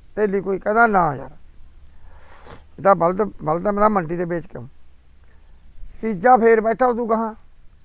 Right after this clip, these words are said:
ਖੜਾ, ਮੱਥੀ ਤਾਂ ਉਹਨਾਂ ਦੀ ਹੋਈ ਸੀ, ਚਾਰੇ ਪਿਓ ਪੁੱਤਾਂ ਦੀ, ਪੰਜਾਂ ਦੀ। ਕਹਿੰਦਾ, "ਉਹ ਕੱਟੇ ਦਾ ਕੀ ਲੈਣਾ ਹੈ?" ਕਹਿੰਦਾ, "ਇਹ ਕੱਟਾ ਯਾਰ ਬਲਦ ਹੈ। ਤੂੰ ਅੰਨਾ ਤਾਂ ਨਹੀਂ ਵੀ ਬਲਦ ਵੇਚਣ ਜਾਣਾ।" ਕਹਿੰਦਾ, "ਕੱਟਾ ਹੈ, ਬਲਦ ਕਿਹੜਾ ਹੈ?"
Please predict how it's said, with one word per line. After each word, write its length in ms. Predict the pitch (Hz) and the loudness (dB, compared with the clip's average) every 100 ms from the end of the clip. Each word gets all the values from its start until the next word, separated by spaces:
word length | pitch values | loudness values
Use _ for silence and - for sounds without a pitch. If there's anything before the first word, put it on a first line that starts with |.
| - | -6
ਖੜਾ, 340 | 165 240 220 - - - | 0 2 0 -4 -20 -10
ਮੱਥੀ 260 | 156 175 214 | -4 -2 0
ਤਾਂ 100 | 240 | 0
ਉਹਨਾਂ 140 | 254 | 2
ਦੀ 60 | 247 | 2
ਹੋਈ 180 | 202 185 | 2 -2
ਸੀ, 120 | 190 | -4
ਚਾਰੇ 240 | 208 196 | 0 0
ਪਿਓ 220 | 196 202 | 0 -4
ਪੁੱਤਾਂ 260 | 185 - 196 | -4 -6 -4
ਦੀ, 60 | 196 | -4
ਪੰਜਾਂ 320 | 196 185 185 | -4 -2 -4
ਦੀ। 100 | 185 - - - - - - - | -6 -12 -20 -20 -20 -20 -20 -6
ਕਹਿੰਦਾ, 180 | - 262 | 0 4
"ਉਹ 40 | 285 | 6
ਕੱਟੇ 340 | 247 - 233 | 4 6 6
ਦਾ 140 | 240 | 6
ਕੀ 160 | 233 247 | 4 4
ਲੈਣਾ 220 | 254 269 | 4 4
ਹੈ?" 100 | 262 - - - - - | -2 -8 -20 -20 -20 -6
ਕਹਿੰਦਾ, 260 | 165 240 254 | 0 4 4
"ਇਹ 60 | |
ਕੱਟਾ 320 | 233 226 254 | 2 0 2
ਯਾਰ 180 | 269 277 | 4 4
ਬਲਦ 280 | 208 233 247 | 6 4 6
ਹੈ। 200 | 185 143 - - - - - - - - - - - - - - - - - - - - - - | 4 2 -12 -20 -20 -20 -18 -18 -14 -14 -14 -16 -20 -16 -14 -14 -16 -12 -10 -10 -10 -14 -18 -4
ਤੂੰ 120 | 180 | -2
ਅੰਨਾ 240 | 196 247 269 | 2 4 6
ਤਾਂ 120 | 262 | 6
ਨਹੀਂ 140 | 247 | 4
ਵੀ 120 | 254 214 - - - | 2 -2 -6 -14 -6
ਬਲਦ 280 | 180 208 254 | 2 4 6
ਵੇਚਣ 340 | 254 - 233 | 4 4 0
ਜਾਣਾ।" 280 | 196 160 151 - - - - - - - | 0 -2 -6 -10 -20 -20 -18 -18 -14 -4
ਕਹਿੰਦਾ, 260 | 185 240 | 4 4
"ਕੱਟਾ 340 | 240 220 - 214 | 4 0 4 4
ਹੈ, 60 | |
ਬਲਦ 280 | 208 214 220 | 6 2 2
ਕਿਹੜਾ 320 | - 214 226 | 0 2 6
ਹੈ?" 360 | 220 233 180 | 6 6 2